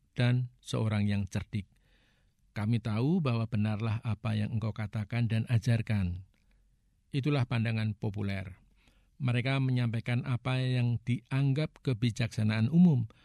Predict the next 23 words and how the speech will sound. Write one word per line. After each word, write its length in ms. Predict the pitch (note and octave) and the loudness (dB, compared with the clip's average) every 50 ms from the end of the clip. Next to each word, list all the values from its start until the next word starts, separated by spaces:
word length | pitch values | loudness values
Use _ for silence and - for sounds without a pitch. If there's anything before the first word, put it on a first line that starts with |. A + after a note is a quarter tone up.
| _ _ _ _ | _ _ _ _
apa 400 | - A2+ A2 G#2+ - - B2 B2 B2+ B2+ | -2 -2 -2 -2 -2 -2 0 0 2 0
yang 240 | A#2+ A#2+ A#2+ G#2+ - | 0 0 -2 0 0
dipikirkan 640 | B2+ A2+ G2 - A#2+ - C3+ C3 A#2 - C3 C3+ D3 | 0 0 0 0 -2 0 0 0 2 2 2 2 4
orang 240 | C#3 C3+ C#3 B2+ | 4 2 2 2
banyak. 320 | C#3 C#3+ E3 F3+ F#3+ F3 - _ _ _ _ _ _ _ _ _ _ _ _ _ _ _ _ _ _ _ _ _ _ _ _ _ | 2 4 4 4 4 2 -2 _ _ _ _ _ _ _ _ _ _ _ _ _ _ _ _ _ _ _ _ _ _ _ _ _
"Benarlah 560 | - B2 A#2 B2 C3 B2 C3 D3 C3+ C#3 C#3+ B2+ | -4 0 2 2 2 2 2 2 0 0 0 -2
apa 160 | - C3+ C3+ | 0 0 2
yang 180 | C3+ C3 C3+ E3 - | 4 2 2 2 2
engkau 240 | C3 B2 C3 B2+ | 0 0 0 -2
katakan 480 | B2 - B2+ A#2+ - A#2+ - - C3 B2+ | -2 -2 -4 -4 -4 -4 -4 -2 -2 0
dan 160 | A#2+ A#2+ B2 | 0 0 0
ajarkan, 720 | - B2+ A#2 - A#2 A2+ A2 G#2+ - - C3 C#3+ E3+ G3 - _ _ _ _ _ _ _ - | -2 -4 -2 0 0 0 0 0 -2 -2 -2 -2 -2 -4 -6 _ _ _ _ _ _ _ -2
dan 240 | B2 A#2 A2+ C3 | 0 0 0 2
engkau 240 | - C3 A#2+ - B2 | 2 0 2 2 0
tidak 320 | A2+ - B2 G2 A#2 A2 - | 0 0 -2 -2 -2 -2 0
mencari 400 | A#2+ A#2 G#2+ - A2 A2 A#2 A2+ | 0 0 2 2 2 2 4 4
muka, 560 | A#2+ C3+ C#3+ - - B2+ B2 A#2+ A#2 A2+ _ _ _ - | 4 4 2 2 2 2 2 2 0 -2 _ _ _ 0
melainkan 480 | B2+ B2 B2 A#2+ A#2 A2 - A#2+ A2+ G#2 | 2 4 4 4 4 2 2 0 0 0
dengan 160 | A2+ A#2 A2 | 2 0 0
jujur 400 | G2+ - A#2+ G2+ - B2 A2 A2 | 2 0 -2 0 0 -2 0 2
mengajar 480 | A2 A2 A2 G#2+ G2 - A2+ G#2+ G#2 | 2 2 2 2 0 0 -2 -2 -2
tentang 480 | - - A#2+ A2+ G#2+ - G#2 G#2 G#2 G2+ | 0 2 2 2 2 2 2 2 2 2
jalan 480 | - G2+ F#2+ F#2+ G2 F#2+ F#2+ F#2 - | 2 2 2 2 2 2 0 0 -2